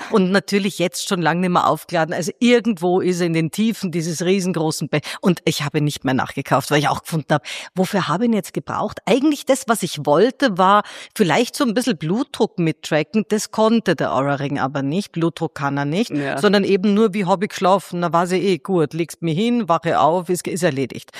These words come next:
Speaker 2: Das heißt, die Erkenntnisse waren jetzt nicht
Speaker 1: Mhm.
Speaker 2: weltbewegend?
Speaker 1: Die Erkenntnisse waren eher, "Echt, ich hab schlecht geschlafen?" <laughs> Komisch. Also die waren eher so, dass ich das Gefühl hatte, okay, da, da, da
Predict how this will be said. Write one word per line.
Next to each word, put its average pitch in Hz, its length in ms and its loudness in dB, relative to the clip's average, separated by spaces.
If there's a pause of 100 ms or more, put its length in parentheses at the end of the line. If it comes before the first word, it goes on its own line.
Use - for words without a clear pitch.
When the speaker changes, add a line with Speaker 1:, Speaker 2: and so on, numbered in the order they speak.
Speaker 2:
Das - 60 -2
heißt, 202 180 0
die 226 60 4
Erkenntnisse 196 580 0
waren 180 160 0
jetzt 175 220 -4
nicht 165 300 0
Speaker 1:
Mhm. - 40 -2
Speaker 2:
weltbewegend? 151 640 -4
Speaker 1:
Die 220 60 4
Erkenntnisse 208 640 0
waren 180 120 2
eher, 180 360 0
"Echt, 214 340 0
ich 175 160 -6
hab 160 160 -4
schlecht - 400 -4
geschlafen?" 302 500 -2 (200)
<laughs> 262 200 0 (240)
Komisch. 160 460 0 (160)
Also 185 220 2
die 175 180 0 (100)
waren 185 200 2
eher 220 320 0
so, 208 220 -4
dass 202 140 -4
ich 208 120 -6
das 196 120 -8
Gefühl 208 220 -4
hatte, 202 160 -2 (180)
okay, 202 280 0
da, 180 100 4 (200)
da, 147 220 -6
da - 180 -4